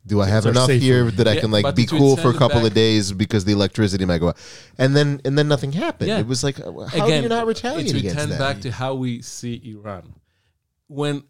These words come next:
Speaker 3: again, I told you, I-, Israel doesn't need to be or mustn't,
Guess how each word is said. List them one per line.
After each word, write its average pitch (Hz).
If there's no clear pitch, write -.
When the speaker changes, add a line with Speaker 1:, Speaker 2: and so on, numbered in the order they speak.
Speaker 3:
again, 127
I 107
told 131
you, 107
I-, -
Israel 139
doesn't 123
need 113
to 107
be 104
or 101
mustn't, 113